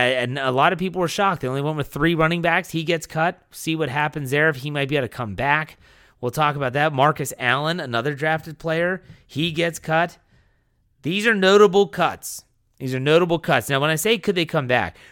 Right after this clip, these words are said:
there's more moves to be made, folks, just so you know. The players have to be on the roster for twenty-four hours, and then they can be moved to the injured reserve. Think back to last year.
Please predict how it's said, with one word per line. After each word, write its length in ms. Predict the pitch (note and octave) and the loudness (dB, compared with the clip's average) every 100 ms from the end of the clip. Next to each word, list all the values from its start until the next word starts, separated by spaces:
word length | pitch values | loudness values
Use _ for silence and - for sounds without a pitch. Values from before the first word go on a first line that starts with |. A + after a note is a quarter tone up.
| _ | _
there's 240 | - D#3+ B2 | 2 2 2
more 320 | D3 F#3+ A3 | -2 0 0
moves 560 | G3 G3 G3 G3 E3 - - | 0 2 2 0 -4 -12 -8
to 140 | E3+ | -4
be 200 | D3 E3 | -2 -2
made, 420 | D#3 C#3+ A#2+ E2+ E2 | 0 0 0 -4 -8
folks, 420 | - G#2 E2+ - | -6 -6 -6 -8
just 200 | D3 - | -8 -4
so 80 | E3+ | -4
you 160 | D#3+ | -2
know. 240 | C#3 G#2 E2 _ _ - | -2 -4 -6 _ _ -12
The 100 | A#2+ | -8
players 380 | D3+ F3 G3 F3+ | 0 2 2 0
have 140 | F#3 | -4
to 80 | D#3+ | -4
be 140 | E3+ F3 | -4 -2
on 100 | E3+ | -2
the 80 | |
roster 360 | D#3+ D3+ D3 D#3 | 0 0 -2 -6
for 140 | C3+ | -8
twenty-four 540 | C#3 D3+ C#3+ C#3+ D3 C3+ | -8 -8 -8 -8 -6 -2
hours, 360 | C3 C3 B2 | 0 0 -2
and 120 | A2+ A#2 | -4 -8
then 80 | B2+ | -4
they 100 | C#3 | -4
can 140 | D3+ | -4
be 100 | D3 | -4
moved 320 | C#3 B2+ B2+ | -2 -2 -2
to 80 | - | -4
the 100 | B2+ | -10
injured 440 | C#3+ B2 A#2+ A#2 A2 | -6 -6 -4 -4 -4
reserve. 460 | G#2 G#2+ G2 D#2 - - _ | -4 0 0 -2 -12 -20 _
Think 260 | - D#3 D#3+ | -4 -2 0
back 220 | E3 D#3 | 0 0
to 100 | D#3+ | -2
last 400 | D3 C#3 C3+ - | -2 2 0 0
year. 300 | A2 G2 D#2+ | -4 -6 -8